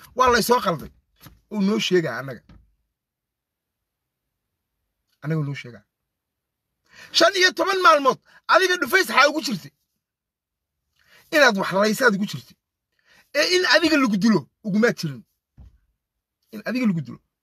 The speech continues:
laguma jirin. Haddii, haddii aad ugu jirtay dhufayska in lagu dilo, adigu maba noolaateenba.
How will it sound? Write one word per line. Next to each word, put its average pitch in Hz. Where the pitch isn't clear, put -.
laguma 170
jirin. 120
Haddii, 311
haddii 330
aad 269
ugu 349
jirtay 311
dhufayska 294
in 339
lagu 240
dilo, 202
adigu 247
maba 240
noolaateenba. 185